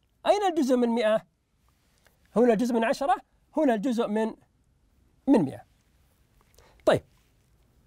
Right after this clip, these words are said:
كيف أحدد؟ أضيف أو لا أضيف؟ حسب الرقم اللي على يمينه.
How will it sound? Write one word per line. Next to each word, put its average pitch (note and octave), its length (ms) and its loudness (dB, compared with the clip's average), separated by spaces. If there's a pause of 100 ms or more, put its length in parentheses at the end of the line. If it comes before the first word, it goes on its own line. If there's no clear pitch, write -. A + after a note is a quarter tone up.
(880)
كيف E4 180 4
أحدد؟ C4+ 480 2 (840)
أضيف G#3+ 280 4
أو C4 80 6
لا B3+ 200 2
أضيف؟ A3+ 340 0 (720)
حسب F#3+ 360 0
الرقم A3+ 340 0
اللي F#4+ 120 -2
على F4 140 0
يمينه. C#4 360 2